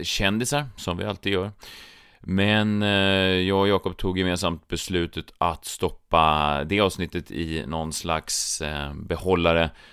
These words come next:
för att nu istället göra så här. Det har gått, eh, när jag spelar in det här, lite över ett dygn sen vi nåddes av beskedet att, ehm, vår radiokollega och,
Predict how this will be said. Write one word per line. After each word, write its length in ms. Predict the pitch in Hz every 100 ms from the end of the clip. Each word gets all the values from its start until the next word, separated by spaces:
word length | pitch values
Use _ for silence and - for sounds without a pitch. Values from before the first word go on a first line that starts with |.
| - _ _ _ _
för 160 | -
att 100 | 80
nu 260 | 87 80 78
istället 720 | - - - 82 73 73 - -
göra 500 | 80 90 82 78 76
så 180 | - 82
här. 520 | - 104 101 90 82
Det 380 | 71 69 80 90
har 80 | 90
gått, 440 | 98 101 - -
eh, 280 | 92 82 82
när 360 | 87 87 82
jag 140 | 62 82
spelar 220 | 85 85
in 100 | 87
det 60 | 85
här, 180 | 78
lite 260 | 78 80 -
över 100 | 73
ett 160 | 76 -
dygn 420 | 87 110 107 104 - - - - _ _
sen 480 | - - 78 90 85 -
vi 340 | 85 87 85 -
nåddes 400 | 90 95 80 85
av 60 |
beskedet 480 | 82 82 85 73 78
att, 480 | - 80 - _ -
ehm, 760 | 78 80 78 80 78 78 73 71
vår 200 | 85 82 - -
radiokollega 580 | 92 82 80 78 78 80
och, 360 | - 73 -